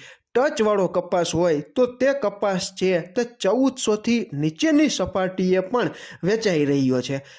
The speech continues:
આને કારણે ખેડૂત મિત્રોને ઘણું બધું નુકસાન જઈ રહ્યું છે અને આવતા વર્ષે આવા અનેક કારણોને લીધે કદાચ કપાસનું વાવેતર કપાય તેવી શક્યતાઓ છે તે જણાઈ રહી છે. ખેડૂત મિત્રો, તમે આવતા વર્ષે કયા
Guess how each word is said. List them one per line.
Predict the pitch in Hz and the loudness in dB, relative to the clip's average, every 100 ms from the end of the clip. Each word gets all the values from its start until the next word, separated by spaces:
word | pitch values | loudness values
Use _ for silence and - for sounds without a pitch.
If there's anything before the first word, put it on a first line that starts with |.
| - - | -16 -2
આને | 285 294 | 2 2
કારણે | 190 160 139 131 - _ | 0 0 -2 -4 -8 _
ખેડૂત | 247 277 | 0 2
મિત્રોને | 262 277 269 269 | 0 2 2 2
ઘણું | 262 190 247 | 2 2 2
બધું | 226 247 185 | 2 2 2
નુકસાન | 147 160 - 240 233 | 2 -2 0 0 2
જઈ | 175 226 | 2 2
રહ્યું | 202 190 175 156 | 4 4 2 2
છે | 165 | 0
અને | 165 214 233 - - | 2 0 -2 -8 -4
આવતા | 170 240 269 | -2 0 2
વર્ષે | 196 180 - 147 - - - | 2 0 -2 -4 -4 -18 -6
આવા | 202 226 233 | -2 0 0
અનેક | - 170 214 311 320 - | 0 2 4 2 -2 -4
કારણોને | 185 175 180 175 175 | -2 2 2 4 2
લીધે | 170 165 160 147 - _ | 2 2 2 -2 -4 _
કદાચ | 160 165 277 285 285 | -4 0 2 0 -2
કપાસનું | 190 185 190 180 196 180 | -6 -2 0 0 2 2
વાવેતર | 156 165 170 190 185 | 4 2 2 0 -2
કપાય | - 170 170 220 160 - - _ | -2 -4 -2 -2 -2 -4 -12 _
તેવી | 196 202 220 - | 0 2 2 0
શક્યતાઓ | - 165 - 226 214 214 190 170 | -4 -6 -2 0 2 2 4 2
છે | 160 185 165 | 2 2 0
તે | - _ - 269 - | -2 _ -2 -2 -2
જણાઈ | 180 202 185 143 | -2 0 0 2
રહી | 143 | 0
છે. | 139 147 | 0 -4
ખેડૂત | - - - 311 330 | -4 -16 -4 -2 2
મિત્રો, | 311 311 302 262 - | 2 2 2 2 -2
તમે | 214 262 | 0 2
આવતા | 233 233 226 | 2 2 2
વર્ષે | 220 240 220 | 2 2 2
કયા | 226 - 214 233 202 | 0 -4 0 2 0